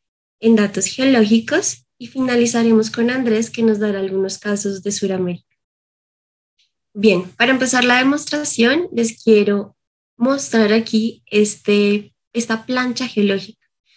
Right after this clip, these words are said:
Esta plancha geológica, algunos ya estaremos familiarizados, ya que vemos nosotros nuestro mapa geológico y nuestro perfil.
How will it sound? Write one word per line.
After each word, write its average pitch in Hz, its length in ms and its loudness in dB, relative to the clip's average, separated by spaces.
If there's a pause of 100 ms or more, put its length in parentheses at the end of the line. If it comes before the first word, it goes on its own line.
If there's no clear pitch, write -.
(160)
Esta 220 220 -2
plancha 240 260 0
geológica, 226 480 4
algunos 214 340 2
ya 220 80 0
estaremos 226 480 -2
familiarizados, 233 920 -2
ya 202 180 -8
que 196 140 -6
vemos 202 280 0
nosotros 220 680 0 (320)
nuestro 214 560 4
mapa 180 480 -4
geológico 240 540 0
y 247 60 -2
nuestro 208 320 -2
perfil. 180 520 -6